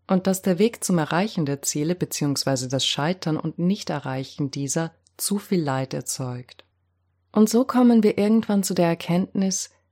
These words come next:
was ich mir wirklich wünsche, ist das Ende der inneren Konflikte. Innerer Frieden wird unser größtes Verlangen. Wenn dieser Wunsch über allen anderen steht,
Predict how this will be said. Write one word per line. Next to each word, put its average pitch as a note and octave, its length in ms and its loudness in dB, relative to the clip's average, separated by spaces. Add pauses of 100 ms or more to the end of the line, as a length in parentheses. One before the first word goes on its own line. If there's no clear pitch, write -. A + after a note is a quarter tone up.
(120)
was F3 300 2
ich A#3+ 100 -6
mir G#3+ 140 2
wirklich G#3+ 360 -2
wünsche, F#3+ 320 2
ist F3+ 220 0
das E3+ 120 -2
Ende F3 340 2
der E3+ 160 0
inneren E3+ 340 0
Konflikte. - 840 -6 (320)
Innerer F3 360 4
Frieden G#3 480 0
wird E3 180 -4
unser D#3 280 -2
größtes E3 640 0
Verlangen. C#3+ 640 -4 (800)
Wenn F3 120 6
dieser A#3 300 4
Wunsch A3 360 2
über C#3 220 -2
allen F3 220 2
anderen E3+ 440 -2
steht, - 440 -8